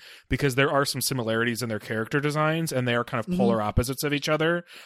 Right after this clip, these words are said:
Speaker 1: I
Speaker 2: Mm-hmm.
Speaker 1: thought that was going to be Penny's story, was that, oh, she's this shy girl, but actually she's also this famous streamer,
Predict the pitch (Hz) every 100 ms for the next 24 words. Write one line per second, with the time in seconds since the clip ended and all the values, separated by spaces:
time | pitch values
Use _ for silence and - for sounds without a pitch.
0 | - 139 180 170 127 127 127 139 135 113
1 | 123 131 131 117 123 110 117 110 123 110
2 | 104 - 143 120 107 110 113 - 156 135
3 | - 127 - 117 - 107 104 185 185 131
4 | 123 - - - 135 131 139 - 123 117
5 | 127 123 113 117 107 - - 127 120 110
6 | - - 131 135 95 98